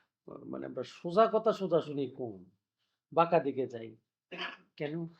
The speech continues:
বুঝেন আপনি নিজেকে পরিবর্তন করার সাথে সলাতের কত বড় সম্পর্ক। দিনে পাঁচবার, যদিও আমাদের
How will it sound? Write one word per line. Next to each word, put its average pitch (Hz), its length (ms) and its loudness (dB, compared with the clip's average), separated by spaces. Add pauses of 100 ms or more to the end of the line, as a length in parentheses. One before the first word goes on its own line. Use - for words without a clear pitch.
(160)
বুঝেন 165 340 6
আপনি 143 220 6
নিজেকে 170 340 4
পরিবর্তন 175 580 0
করার 156 240 0
সাথে - 280 -8
সলাতের 147 500 -2 (100)
কত 190 160 -4
বড় 156 260 0
সম্পর্ক। 127 400 -8 (1000)
দিনে 147 240 -2
পাঁচবার, 143 680 -4 (300)
যদিও 135 340 0
আমাদের 190 320 2